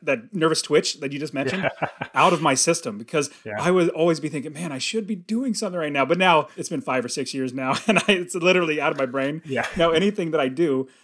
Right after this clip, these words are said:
Speaker 1: any business that I create, anything that I'm doing for the future,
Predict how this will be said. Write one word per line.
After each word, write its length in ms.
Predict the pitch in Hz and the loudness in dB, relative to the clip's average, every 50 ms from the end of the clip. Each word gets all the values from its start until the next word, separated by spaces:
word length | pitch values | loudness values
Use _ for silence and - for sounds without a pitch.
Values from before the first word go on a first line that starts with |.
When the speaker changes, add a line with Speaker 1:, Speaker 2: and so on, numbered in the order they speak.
| _ _ | _ _
Speaker 1:
any 160 | - 185 175 175 | -2 -2 -2 0
business 400 | 123 135 151 147 156 156 - - | 2 0 0 0 2 0 0 0
that 120 | 165 147 | 0 0
I 140 | 139 135 135 | 0 0 -2
create, 580 | - - 147 139 135 135 135 131 123 117 - _ _ _ _ _ _ - | -2 -6 -6 -6 -4 -4 -4 -4 -4 -6 -8 _ _ _ _ _ _ -2
anything 420 | 175 180 180 180 - 170 165 151 | 0 0 0 0 0 -2 0 0
that 160 | 143 139 135 - | 0 0 0 0
I'm 360 | 147 139 143 139 131 131 127 | 0 0 0 -2 -4 -4 -4
doing 280 | 143 147 147 147 139 | -4 -2 0 0 -2
for 360 | 139 - 165 147 139 131 123 113 | -2 0 0 2 4 2 2 0
the 60 | - | -2
future, 440 | - 208 240 - - 127 123 - | -2 -4 -4 -2 -4 -6 -8 -8